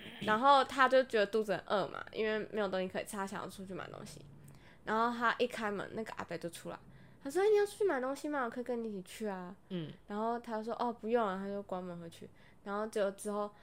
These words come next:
Speaker 1: 他想说再开门，就是他只要一，一转动那个把手，他就听到隔壁也在转动那个把手，就要开门，
Speaker 2: 嗯。
Speaker 1: 就是在等他出来。然后后来他，他就不敢出去，然后我就说：“你干嘛不找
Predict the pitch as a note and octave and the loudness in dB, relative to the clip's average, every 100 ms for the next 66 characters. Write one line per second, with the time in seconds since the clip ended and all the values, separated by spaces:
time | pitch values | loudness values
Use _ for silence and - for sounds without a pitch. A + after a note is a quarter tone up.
0 | - - - - A3+ G#3+ G3 F#3+ F#3 G3+ | -20 -20 -20 -12 -10 -8 -8 -8 -6 -8
1 | - F#3+ F3+ - - - - D4+ D4+ F4 | -8 -12 -10 -12 -18 -10 0 2 6 6
2 | E4+ B3 B3 - C#4+ C4 - D4+ - - | 8 8 8 6 -4 -4 -2 -2 2 6
3 | G3 F#3+ B3 B3 A3+ G#3+ F3 F#3 G3+ G#3 | 8 8 4 4 2 2 2 2 -2 2
4 | A#3 B3+ C#4+ B3 A#3+ A#3 - - - - | 4 4 2 4 4 2 -10 -20 -20 -20
5 | - G#3+ G3 B3 G#3+ F#3+ G#3 F#3+ E3 F3 | 2 4 6 6 4 6 4 2 0 -2
6 | F3 F3+ - - - - - - G3 D#3+ | -2 -4 -4 -6 -6 -16 -8 0 2 2
7 | G#3+ G3 E3+ - - C#4 F4 F4 - F#3+ | -4 -4 -6 -8 -8 6 8 8 8 6
8 | F3+ F#3+ F#3+ G3+ F3 E3 - - - - | 6 2 0 0 -4 -6 -12 -20 -20 -10
9 | - G#3 B3+ B3 B3 - - - C#4+ A#3 | -2 2 4 2 -2 -20 -20 -2 6 6
10 | F3+ A3+ A3 - C4+ C4+ C#4+ C#4 D#3 F3 | 6 0 -2 -2 -2 0 0 0 0 0
11 | F#3 G#3+ G3+ C#4 D4 E4 F4+ F4 F4 - | -2 0 4 4 4 4 2 0 0 -10
12 | - G#3 D#4+ A#3+ A#3 B3+ A3 - | -6 2 6 6 2 2 2 2